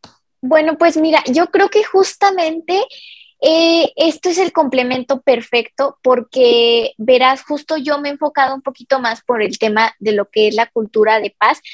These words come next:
Obviamente lleva de la mano el tema de género,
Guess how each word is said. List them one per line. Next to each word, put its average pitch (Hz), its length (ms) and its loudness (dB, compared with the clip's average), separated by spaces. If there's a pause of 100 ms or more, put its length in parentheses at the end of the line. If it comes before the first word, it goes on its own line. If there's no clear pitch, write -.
(340)
Obviamente 285 680 2
lleva 277 320 4
de 277 120 2
la 247 120 0
mano 254 400 -8
el 233 200 -10
tema 247 300 -2
de 233 140 -2
género, 220 520 -6